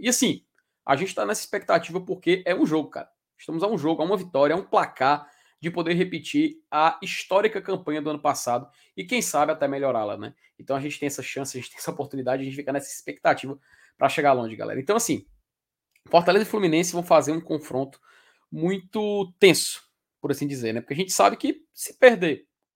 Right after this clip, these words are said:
claro, eles se classificam, se empatar, eles também se classificam, mas, meu amigo, basta o Fortaleza vencer, basta uma vitóriazinha simples. Um a zero já leva pros pênaltis, já dá pra gente tentar beliscar algo. E se a gente fizer dois? Aí é que tá, né?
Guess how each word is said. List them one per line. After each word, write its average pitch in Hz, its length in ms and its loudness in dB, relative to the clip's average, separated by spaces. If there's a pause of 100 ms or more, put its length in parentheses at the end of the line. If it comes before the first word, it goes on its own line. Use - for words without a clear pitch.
claro, 139 300 0
eles 131 160 -8
se - 80 -16
classificam, 170 500 -6
se - 200 -16
empatar, 175 640 -4 (220)
eles 190 220 -4
também 160 180 -8
se 170 80 -14
classificam, 190 400 -6
mas, 226 120 -4
meu 262 100 -8
amigo, 254 280 -4 (600)
basta 247 340 -2
o 247 40 -6
Fortaleza 185 500 -8
vencer, 180 400 -10 (580)
basta 185 440 -6
uma 214 100 -8
vitóriazinha 170 560 -8
simples. - 560 -14 (380)
Um 285 100 2
a 202 100 6
zero 151 380 4 (400)
já 160 140 0
leva 190 180 0
pros 196 160 -16
pênaltis, 110 380 -20 (340)
já 135 180 -12
dá 147 140 -4
pra 156 160 -8
gente 170 180 -12
tentar 151 280 -10
beliscar 151 420 -10
algo. 101 260 -10 (160)
E 208 80 -8
se 226 120 -4
a 220 40 -6
gente 214 140 -8
fizer 180 240 -4
dois? 175 440 -4 (800)
Aí 110 200 -16
é - 20 -14
que - 100 -20
tá, 139 220 0
né? 123 220 -12